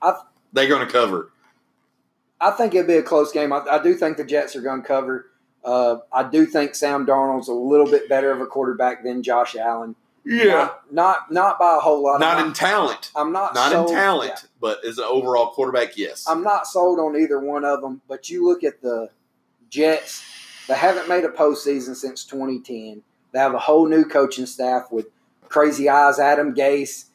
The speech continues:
Speaker 1: at head coach.
Speaker 2: Mm.
Speaker 1: Uh,
Speaker 2: Don't they got the, the line snorter in, in
Speaker 1: not,
Speaker 2: the Jets now?
Speaker 1: not, uh,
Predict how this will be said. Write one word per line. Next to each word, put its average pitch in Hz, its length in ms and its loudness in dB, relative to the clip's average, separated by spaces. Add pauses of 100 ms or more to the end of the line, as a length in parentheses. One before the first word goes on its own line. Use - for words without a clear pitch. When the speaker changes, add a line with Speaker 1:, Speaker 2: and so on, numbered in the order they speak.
(340)
Speaker 1:
at 135 120 -4
head 143 240 0
coach. 131 520 -2
Speaker 2:
Mm. 160 420 -2 (100)
Speaker 1:
Uh, 120 440 0
Speaker 2:
Don't 135 160 -2
they 135 100 2
got 139 180 0
the, 120 80 -8
the 113 220 -2
line 131 300 4
snorter 143 420 4
in, 139 80 -2
in 143 220 -4
Speaker 1:
not, 160 280 2
Speaker 2:
the 139 100 2
Jets 147 400 2
now? 160 320 2
Speaker 1:
not, 185 260 4
uh, 165 380 4